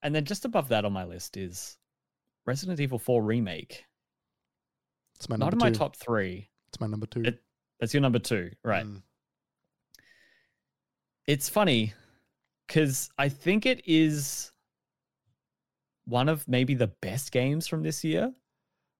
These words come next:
Speaker 1: but it
Speaker 2: I think it's the
Speaker 1: it
Speaker 2: second best. <laughs> Sorry, my
Speaker 1: Well, yeah,
Speaker 2: sorry,
Speaker 1: fair
Speaker 2: my number
Speaker 1: enough.
Speaker 2: two. <laughs>
Speaker 1: It, there are many parts of it that haven't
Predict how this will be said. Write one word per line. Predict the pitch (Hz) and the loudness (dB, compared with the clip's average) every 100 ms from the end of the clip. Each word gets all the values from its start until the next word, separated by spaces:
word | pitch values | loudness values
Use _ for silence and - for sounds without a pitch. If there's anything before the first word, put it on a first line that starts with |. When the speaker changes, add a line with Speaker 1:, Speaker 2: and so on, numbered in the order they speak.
| _ _ _ _ _ - | _ _ _ _ _ 2
Speaker 1:
but | 143 - | 2 4
it | 143 135 - - - _ _ - | 0 0 -8 -20 -20 _ _ -6
Speaker 2:
I | 120 | -2
think | 120 | -2
it's | 120 | -2
the | 127 | 2
Speaker 1:
it | |
Speaker 2:
second | 151 127 | 2 4
best. | 214 180 - - | 4 4 2 -4
<laughs> | - 196 - | 4 4 6
Sorry, | 143 110 | 4 4
my | 117 143 | 4 4
Speaker 1:
Well, | 131 123 | 4 6
yeah, | 151 | 6
Speaker 2:
sorry, | 120 | 4
Speaker 1:
fair | 110 113 | 4 4
Speaker 2:
my | 117 | 4
number | 131 | 2
Speaker 1:
enough. | 151 - - 160 - | 0 -8 -14 -10 -8
Speaker 2:
two. | 196 190 - 180 165 - 147 - | -2 0 2 2 2 -2 -6 -6
<laughs> | - - | -10 -4
Speaker 1:
It, | 160 143 _ _ - - - - | -2 -4 _ _ -20 -20 -20 -2
there | 156 160 | 2 6
are | 156 | 6
many | 156 160 175 | 4 2 2
parts | 147 151 143 | 4 4 4
of | 135 | 0
it | |
that | 120 120 | 0 0
haven't | 107 123 123 120 | 0 0 0 -4